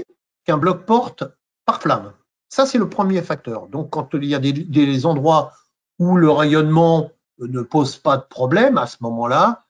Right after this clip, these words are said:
le constructeur, le maître d'ouvrage, l'architecte, et cetera,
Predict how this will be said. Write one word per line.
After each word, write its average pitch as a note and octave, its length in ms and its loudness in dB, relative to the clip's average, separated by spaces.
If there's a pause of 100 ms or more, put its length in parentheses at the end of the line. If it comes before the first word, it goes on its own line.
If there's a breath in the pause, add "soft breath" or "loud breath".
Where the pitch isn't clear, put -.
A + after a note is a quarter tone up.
(140)
le C#3+ 120 -2
constructeur, G3+ 720 0
le A#2 100 -6
maître A#2 200 -6
d'ouvrage, C3 480 -4
l'architecte, D3 640 -8
et C3 120 -12
cetera, C#3+ 560 -6